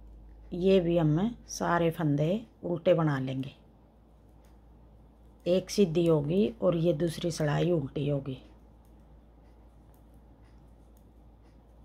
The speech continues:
आसान डिजाइन बिल्कुल ये,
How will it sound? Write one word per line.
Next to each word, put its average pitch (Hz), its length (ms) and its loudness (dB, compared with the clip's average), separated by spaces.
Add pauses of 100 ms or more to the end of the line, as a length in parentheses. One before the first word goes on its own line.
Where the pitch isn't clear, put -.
(1200)
आसान 190 460 2
डिजाइन 180 400 2
बिल्कुल 147 360 -2
ये, 170 320 -2